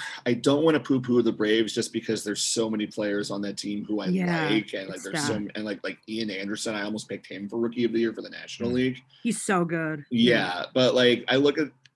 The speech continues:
Speaker 1: <sighs> I look at the Braves and I see a team that has all the talent in the world, but they're just so young, so streaky.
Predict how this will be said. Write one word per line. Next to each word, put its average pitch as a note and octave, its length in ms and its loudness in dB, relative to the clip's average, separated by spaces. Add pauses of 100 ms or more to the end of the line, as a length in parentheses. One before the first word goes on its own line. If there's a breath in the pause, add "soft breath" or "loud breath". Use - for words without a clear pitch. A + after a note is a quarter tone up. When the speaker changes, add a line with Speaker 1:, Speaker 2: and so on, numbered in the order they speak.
(120)
Speaker 1:
<sighs> - 400 -8
I B2 60 0
look C#3 180 2
at E3 80 -2
the D#3+ 80 0
Braves A#2 560 4
and A#2 160 0
I A2+ 80 0
see A#2 640 4
a A2+ 220 0
team A#2 500 0
that G#2+ 380 -2 (560)
has B2 160 -2
all C3+ 160 2
the C3+ 80 0
talent B2+ 380 2
in A2+ 40 2
the G#2+ 80 -2
world, G#2 460 0
but A2+ 120 -2
they're A2+ 120 -2
just - 400 -2
so B2+ 240 4
young, G#2+ 680 0
so - 440 0
streaky. B2+ 1000 0